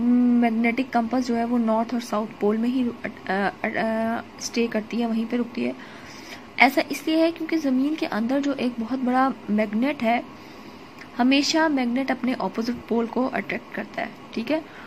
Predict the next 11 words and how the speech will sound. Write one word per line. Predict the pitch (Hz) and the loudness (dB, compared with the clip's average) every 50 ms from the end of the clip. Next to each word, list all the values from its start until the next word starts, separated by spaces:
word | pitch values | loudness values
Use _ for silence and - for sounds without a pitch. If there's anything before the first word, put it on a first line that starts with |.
| - - - - - - | -18 -18 -18 -18 -6 -2
तो | 269 | -2
जो | 262 254 294 294 | 0 2 2 0
ज़मीन | 277 262 254 233 226 233 247 285 330 339 | 2 0 0 2 2 2 2 2 0 0
के | - - | -2 -2
अंदर | - 220 233 233 240 247 | -2 0 0 0 2 2
magnet | 233 220 220 214 196 202 208 208 214 | 2 2 0 0 0 -2 -2 -2 0
है, | 220 220 233 262 285 - - - - - - - - - - - - - - | 0 0 0 -2 -4 -8 -16 -16 -16 -18 -18 -18 -18 -18 -18 -18 -10 -4 -2
अ, | 202 226 226 226 233 233 233 - - - - - - - - | 0 2 2 2 2 2 0 -2 -6 -14 -18 -18 -18 -10 -4
और | - 196 226 247 | 0 2 4 4
जो | 240 254 254 | 4 4 2
हमारी | 254 240 226 226 226 233 254 247 | 2 2 2 2 2 2 0 -2